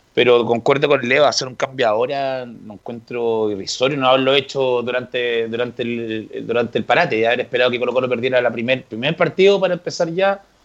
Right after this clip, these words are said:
Yo me imagino que Colo-Colo no, yo creo que Jara está confirmado y que todo esto son voladores de luces para poder cam-, bajar los ánimos que están, por lo que la noticia que tuvimos antes en Colo-Colo,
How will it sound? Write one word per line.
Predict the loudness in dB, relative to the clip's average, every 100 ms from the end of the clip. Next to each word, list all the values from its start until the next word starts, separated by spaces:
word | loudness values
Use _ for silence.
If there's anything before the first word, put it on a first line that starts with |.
| _ -20 _
Yo | -4
me |
imagino | -2 0 0 0
que | 0
Colo-Colo | 2 4 4 2
no, | 0 -4 -8 -18 _ _ -6
yo | -2
creo | 0
que | 0 -2 -4
Jara | -2 0 0
está | 0 2 2
confirmado | -2 -4 -2 0 0 -2
y |
que | -4 -2
todo | 0
esto | 0 -2
son | -4 0
voladores | 4 4 4
de | 2
luces | 0 0
para | 0 2
poder | 2 0
cam-, | -4 -6 _ _ _ _ 0
bajar | 2 4 4
los | 4
ánimos | 4 2 -6
que | -6
están, | -4 -4 -4 _ _
por | -6
lo | -4
que | -2
la | -4
noticia | -2 -2 -2
que | -2
tuvimos | -2 2 2
antes | 2 -2
en | -4
Colo-Colo, | -2 0 0 0 -2